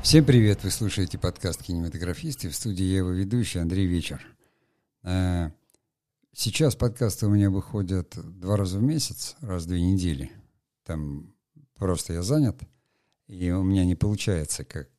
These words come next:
каждую неделю выходить. Но, м, я готовлю, м, к-, новый формат подкаста, и через какое-то время, я надеюсь,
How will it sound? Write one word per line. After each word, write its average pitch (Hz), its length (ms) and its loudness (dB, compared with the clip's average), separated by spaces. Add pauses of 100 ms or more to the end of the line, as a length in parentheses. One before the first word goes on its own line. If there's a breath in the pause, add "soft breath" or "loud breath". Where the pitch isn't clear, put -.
(100)
каждую 85 380 -2
неделю 82 280 0
выходить. 123 440 -2 (480 loud breath)
Но, 117 360 6
м, 101 340 2
я 101 180 4
готовлю, 92 520 0
м, 82 880 -12 (340)
к-, - 140 -20 (140)
новый 107 260 6
формат 123 420 2 (360)
подкаста, - 600 -8 (280)
и 95 80 -14
через 85 340 -6
какое-то 85 420 -2
время, 98 380 2 (580 soft breath)
я 92 160 -4
надеюсь, 87 520 -2